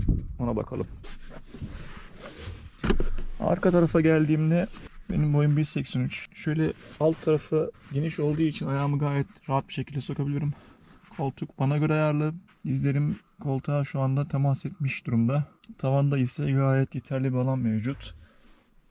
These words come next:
Şurada kapı tutamaçları, piyano bilek kaplı. Yeterli bir alan sunuyor. Yani sınıfının standartlarında diyebilirim arkadaşlar.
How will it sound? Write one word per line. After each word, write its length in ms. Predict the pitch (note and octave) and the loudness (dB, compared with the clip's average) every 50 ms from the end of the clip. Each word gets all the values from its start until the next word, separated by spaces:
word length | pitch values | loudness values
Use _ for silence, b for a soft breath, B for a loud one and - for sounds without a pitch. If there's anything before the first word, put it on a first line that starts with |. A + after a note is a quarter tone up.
| - - | -20 -20
Şurada 280 | - - - C3 C3 - | -20 -14 -10 -10 -8 -8
kapı 360 | - C#3 - - C#3 C#3+ - - _ | -10 -10 -8 -8 -8 -8 -8 -12 _
tutamaçları, 760 | - - - B2+ C3 C3 B2 - - C3+ B2+ B2+ B2+ B2 - _ _ - | -18 -12 -8 -6 -4 -4 -6 -6 -8 -8 -6 -6 -6 -6 -8 _ _ -8
piyano 300 | - C#3+ C3 C3 B2+ B2 | -6 -4 -4 -2 -2 -4
bilek 360 | B2+ C3 C#3 C#3+ - _ _ | -4 -4 -6 -8 -10 _ _
kaplı. 480 | - C#3+ C3+ - - E3 D3+ D3 C#3+ - _ _ _ _ _ _ | -4 -4 -4 -4 -6 -6 -6 -6 -6 -8 _ _ _ _ _ _
Yeterli 440 | - - - - D3 C#3 C#3 C#3 B2+ | -10 -6 -2 0 2 2 2 2 2
bir 40 | B2+ | 2
alan 160 | C3 C3 C3 | 0 0 0
sunuyor. 500 | C3 - - - B2 A#2 A2 A2 - - | -2 -4 -6 -4 -2 0 0 0 -2 -2
Yani 400 | D3 D3+ D3+ D3 C3+ C3 B2+ A#2+ - | -4 -4 -2 -2 0 0 0 -2 -4
sınıfının 460 | - - - C#3 D3 C#3+ - D#3 D#3 D3 | -6 -2 0 0 0 2 2 0 0 0
standartlarında 640 | C3 - - C#3 C3 C3 A#2+ - C3+ C3 C3 C3 | 0 -2 -2 0 0 0 0 -2 -2 -2 0 0
diyebilirim 380 | C3 C3+ C3+ B2+ C3 C3 A#2+ A2+ | 2 2 2 2 4 4 4 4
arkadaşlar. 600 | A2 G#2 - - A#2+ G2 - - B2 B2 A#2+ | 2 2 0 -2 -4 -6 -6 -6 -6 -8 -8